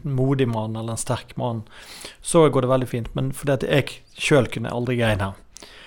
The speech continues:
Eh, så da tenkte jeg kunne bruke samme metoden her. Og da blir jeg, tar jeg på meg en sånn sytti-årig kvinne eh, skikkelse, eller jeg kan bruke det i alle fall, eh, som er en gammel diva,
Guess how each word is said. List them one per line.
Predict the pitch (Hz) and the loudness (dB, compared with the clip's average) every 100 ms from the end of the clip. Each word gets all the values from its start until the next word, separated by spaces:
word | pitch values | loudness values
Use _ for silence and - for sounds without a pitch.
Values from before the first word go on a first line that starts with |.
| - - - - - - | -20 -20 -20 -16 -12 -4
Eh, | - 131 135 139 | 4 6 8 6
så | - | 2
da | 160 | 2
tenkte | 156 143 165 | 2 4 2
jeg | - | 2
kunne | 135 131 | -2 2
bruke | 147 147 151 | 0 2 0
samme | - 127 135 135 | 2 2 4 2
metoden | 117 120 123 113 | 2 0 -2 2
her. | 113 110 - - | 2 0 -6 -12
Og | 240 147 | -6 2
da | 147 147 139 131 - - - | 6 8 6 4 -6 -20 -10
blir | 131 123 156 151 139 123 | -6 2 6 6 4 2
jeg, | 123 120 135 - | 2 2 2 2
tar | 143 | 4
jeg | 143 | 4
på | - 151 | 4 4
meg | 120 113 | 4 0
en | 117 117 | -2 -2
sånn | 127 123 117 | 0 0 0
sytti-årig | 113 - 151 - - - 120 110 120 110 107 110 107 104 | -2 0 -2 -2 -10 -4 -2 -2 -2 -2 -4 -4 -6 -8
kvinne | - 117 123 127 131 120 104 - - - - - - - - - - - | -4 0 2 2 4 2 0 -6 -20 -20 -20 -20 -20 -20 -20 -20 -20 -6
eh, | 120 117 113 110 117 120 | -2 0 0 -4 -4 -2
skikkelse, | 135 - 120 110 156 190 | -4 -2 -4 2 4 6
eller | 196 160 | 6 4
jeg | |
kan | 139 | 2
bruke | 135 139 - 127 | 2 2 2 2
det | 127 | 2
i | 113 | 2
alle | 110 | 0
fall, | - 90 98 - | 4 4 4 0
eh, | 101 131 | -2 -4
som | 156 156 | 0 2
er | 147 | 4
en | 117 107 | 4 2
gammel | 120 123 | 2 2
diva, | 117 117 98 101 | 4 2 2 -4